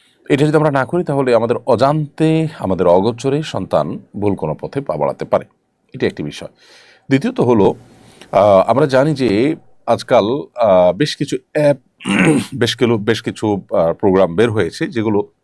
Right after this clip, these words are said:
আমাদের সন্তানদেরকে এবং আমাদেরকেও এরকম হারাম বিভিন্ন চিত্র বা ফুটেজ, ভিডিও, এগুলো দেখা থেকে বেঁচে থাকতে সাহায্য করে, সহযোগিতা করে। যেমন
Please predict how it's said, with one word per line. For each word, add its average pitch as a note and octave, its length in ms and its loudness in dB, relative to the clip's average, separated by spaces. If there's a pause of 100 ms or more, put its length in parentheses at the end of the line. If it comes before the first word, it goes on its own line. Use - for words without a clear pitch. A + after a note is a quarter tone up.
(720)
আমাদের G2 240 -2
সন্তানদেরকে F#2 760 -4 (420)
এবং G#2+ 160 -2
আমাদেরকেও G#2 560 -2 (160)
এরকম F2 340 -6
হারাম A2 340 0 (360)
বিভিন্ন F2+ 320 -6
চিত্র E2 480 -4
বা D2+ 140 -2
ফুটেজ, D#2 540 -6
ভিডিও, E2 300 -4 (480)
এগুলো F#2 220 -2
দেখা E2+ 260 -2
থেকে G2+ 280 -8 (540)
বেঁচে F2+ 480 -4
থাকতে B2 280 -8
সাহায্য D#2 360 -8
করে, C#2+ 160 -8
সহযোগিতা C#2 480 -8
করে। D#2 160 -8
যেমন F2 200 -4